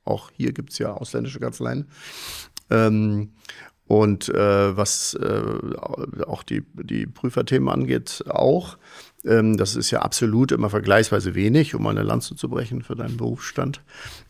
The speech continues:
Ähm, und, ähm, dann sind natürlich, äh, allein, ähm, die, die Miete der, ähm, des größten Raumes im Hotel in New York, äh, ist einfach eine andere Dimension, als wenn man das hier im Hilton macht.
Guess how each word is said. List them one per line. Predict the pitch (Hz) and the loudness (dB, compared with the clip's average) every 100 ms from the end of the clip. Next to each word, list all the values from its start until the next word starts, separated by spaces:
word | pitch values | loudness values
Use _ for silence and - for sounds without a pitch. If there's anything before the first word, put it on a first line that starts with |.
| - - | -6 0
Ähm, | 110 107 104 104 - - - - _ | 2 4 2 0 -6 -18 -20 -20 _
und, | - 107 107 - - | 2 4 4 0 0
ähm, | 113 110 107 | 2 4 4
dann | 113 120 | 4 4
sind | 123 127 | 4 4
natürlich, | 131 113 127 127 - - | 4 2 0 0 -2 -8
äh, | - - - - - - | -10 -14 -14 -14 -14 -8
allein, | - 73 95 95 98 - 50 | -4 -2 -2 -2 -4 -6 -6
ähm, | 50 50 50 50 50 | -6 -4 -6 -6 -8
die, | - - 50 57 57 101 - - - _ | -10 -8 -6 -4 -4 -6 -12 -20 -20 _
die | - 104 | 0 4
Miete | 113 131 123 110 110 110 | 4 6 6 8 6 6
der, | 113 107 107 107 107 - _ - | 4 4 2 -2 -6 -12 _ -16
ähm, | - 135 78 104 92 90 87 - _ _ _ _ _ - | -10 -6 -4 -2 -2 -4 -6 -16 _ _ _ _ _ -8
des | - - | -8 0
größten | 95 98 - | 2 2 0
Raumes | 104 90 113 110 - | 2 4 6 4 0
im | 95 | -4
Hotel | 101 98 107 110 | -4 0 0 2
in | 101 | 0
New | |
York, | 101 107 123 - | 0 2 0 -2
äh, | - - - | -12 -10 -8
ist | - - | -8 -8
einfach | - 92 | -6 -4
eine | 87 | -2
andere | 113 104 | -2 0
Dimension, | 101 95 113 110 117 | 0 -2 -2 -2 -2
als | 98 | -2
wenn | 104 | -4
man | 104 | -4
das | 104 | -4
hier | 113 110 | 0 0
im | 101 | 2
Hilton | 117 - | 0 0
macht. | 107 110 | -4 -6